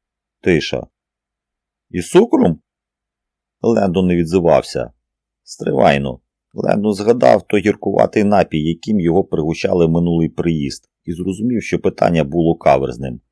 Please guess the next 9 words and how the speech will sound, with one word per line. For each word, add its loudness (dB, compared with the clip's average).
«З -10
лимоном», 4
вигукнув 0
він. -6
«Ерл 6
Грей 4
з -2
лимоном». 4
«Правильно». 6